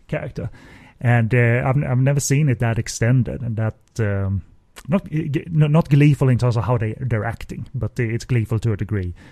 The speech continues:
what they're, um, what they're doing here. In my head, I had the, uh, in my imagination, I had the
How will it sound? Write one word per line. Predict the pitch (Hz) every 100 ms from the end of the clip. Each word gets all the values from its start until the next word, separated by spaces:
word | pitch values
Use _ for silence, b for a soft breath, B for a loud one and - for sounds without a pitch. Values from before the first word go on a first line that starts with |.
| B B B B
what | 117 -
they're, | 104 95 95
um, | 95 95 85 -
what | 117
they're | 110
doing | 101 101 95
here. | 92 B B
In | 165 220
my | 202
head, | 147 143
I | 127 123
had | 117
the, | 120 113
uh, | 110 107 107 -
in | 135
my | 127 123
imagination, | 123 120 120 127 120 - 95 92 -
I | 120 104 101 104 -
had | 135 101 117 98
the | - 101 98